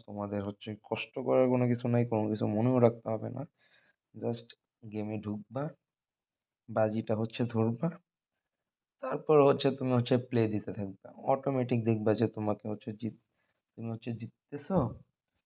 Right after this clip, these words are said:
আর এদিকে হচ্ছে অটোমেটিক তোমার অ্যাকাউন্টে হচ্ছে টাকা চলে আসতেছে। আর ওয়ান এক্স বেটটা বিশ্বের সবচাইতে বিশ্বস্ত একটা অনলাইন ক্যাসিনো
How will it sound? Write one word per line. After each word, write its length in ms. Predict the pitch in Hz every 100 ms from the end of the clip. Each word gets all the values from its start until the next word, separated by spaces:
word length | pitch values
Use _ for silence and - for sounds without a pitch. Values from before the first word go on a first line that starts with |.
| _ -
আর 120 | 117
এদিকে 320 | 117 110 117 120
হচ্ছে 160 | 120 -
অটোমেটিক 480 | 117 117 110 113 104
তোমার 240 | 113 123 165 170
অ্যাকাউন্টে 480 | 110 113 117 113 113
হচ্ছে 200 | 104 -
টাকা 260 | 110 107 104
চলে 280 | 101 120 113
আসতেছে। 420 | 98 - - - 104 - _ _ _ _ _
আর 220 | - 110 110
ওয়ান 220 | 107 113
এক্স 160 | 117 113
বেটটা 480 | 117 120 120 _ 123 113 110
বিশ্বের 380 | 113 - - 120
সবচাইতে 460 | - 110 - 113 113
বিশ্বস্ত 480 | 107 107 123 117 127
একটা 380 | 120 - - 123 120 - - _ _ _
অনলাইন 320 | 110 110 117 117
ক্যাসিনো 420 | 117 120 123 120